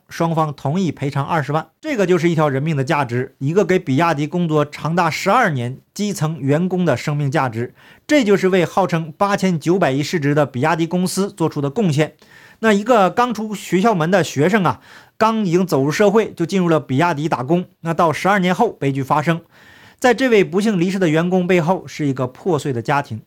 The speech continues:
三十六岁的年纪是上有老下有小，如果还是独生子女的话，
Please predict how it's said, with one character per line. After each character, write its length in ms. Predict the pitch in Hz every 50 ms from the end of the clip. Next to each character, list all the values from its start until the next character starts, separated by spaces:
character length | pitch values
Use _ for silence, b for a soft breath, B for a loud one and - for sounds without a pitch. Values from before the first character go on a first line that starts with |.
| _ _ _
三 300 | - - - 240 240 240
十 80 | 196 226
六 200 | 254 311 311 254
岁 100 | 180 190
的 120 | 175 160 147
年 240 | 135 131 135 160
纪 120 | 175 190 170
是 120 | 143 156
上 260 | 143 - 214 202 185
有 100 | 175 180
老 200 | 180 156 - -
下 180 | - - 151 139
有 120 | 139 139
小， 260 | 127 - 127 - - _ B B B B B B
如 200 | B 196 269 320
果 140 | 262 254 196
还 160 | 151 139 175
是 140 | 196 233 208
独 160 | 170 180 196
生 180 | 190 214 208 196
子 160 | - 190 196
女 100 | 180 131
的 120 | 107 113 113
话， 220 | 151 - - -